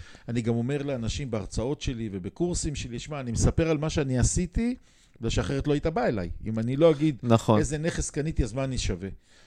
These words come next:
Speaker 1: כשאתה מספר, עכשיו אתה סיפרת, סיפרת בגילוי לב, אפילו על מספרים והכל, למה אתה מספר? בגלל שאתה אומר, "וואלה, זה היתרון שלי, זה מה שאני יודע לעשות, זה אולי גם מה שאני יודע לעשות לך." אבל יש מקומות שאתה אומר, "רגע, עד כאן,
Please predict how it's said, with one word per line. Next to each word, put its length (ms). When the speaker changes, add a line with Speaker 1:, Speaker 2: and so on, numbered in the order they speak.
Speaker 1:
כשאתה 280
מספר, 500
עכשיו 200
אתה 120
סיפרת, 500
סיפרת 340
בגילוי 560
לב, 280
אפילו 280
על 60
מספרים 560
והכל, 400
למה 220
אתה 120
מספר? 360
בגלל 120
שאתה 160
אומר, 200
"וואלה, 260
זה 140
היתרון 440
שלי, 320
זה 140
מה 100
שאני 220
יודע 240
לעשות, 440
זה 80
אולי 200
גם 140
מה 60
שאני 180
יודע 220
לעשות 380
לך." 220
אבל 260
יש 180
מקומות 380
שאתה 180
אומר, 160
"רגע, 340
עד 180
כאן, 280